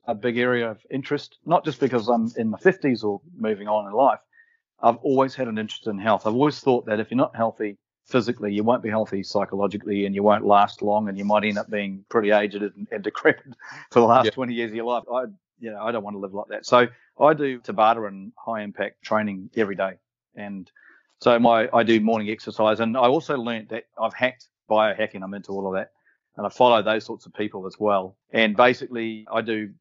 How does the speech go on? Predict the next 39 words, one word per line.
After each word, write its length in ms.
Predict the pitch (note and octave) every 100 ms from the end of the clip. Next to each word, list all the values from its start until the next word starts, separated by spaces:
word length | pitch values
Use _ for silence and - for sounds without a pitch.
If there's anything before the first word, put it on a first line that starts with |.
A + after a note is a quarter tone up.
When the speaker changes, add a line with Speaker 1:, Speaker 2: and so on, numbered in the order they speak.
| _
Speaker 1:
no 200 | A#2+ A#2+
more 180 | A2+ G#2+
than 80 | G#2
about 220 | G2+ -
ten 200 | - G#2+
minutes 280 | G#2+ A2 -
every 160 | G2 F#2+
morning 320 | G2 G#2 G2
of 120 | F2+ _ _ _ _
full-on 600 | - A#2 G#2 G2+ F#2+ G2 _
workout. 600 | A2 A2 G#2 G2 G2 B2 _ _ -
Tabata 300 | G2 G#2+ F#2
is 80 | F2
fantastic 500 | F2+ E2+ F#2+ - -
for 120 | G2
that, 180 | G2+ -
and 200 | G2+ F#2
high-impact 480 | F2+ G2+ F#2+ F#2+ G2
training 280 | - F#2+ F#2
is 80 | E2+
good. 200 | G2 F#2 _ -
I 100 | A2+
do 220 | A#2+ A#2+
breathing 400 | G#2 A#2+ B2 B2+
exercises. 720 | B2 - A#2+ B2+ C3 C#3+ G3+ D3+
I 120 | C#3+
started 320 | - D#3 C3
that 140 | A#2+ -
quite 200 | A#2 A2+
recently, 440 | B2 B2+ C3+ F3+
so 200 | - B2+
now 220 | C3+ C3+
I'm 80 | B2
doing 240 | A#2 A2+
a 60 | A2
lot 140 | A2
of 80 | G2+
alkaline 420 | A2+ G#2+ A2 G#2+ G2+
breathing 520 | A2 A2+ A2 A2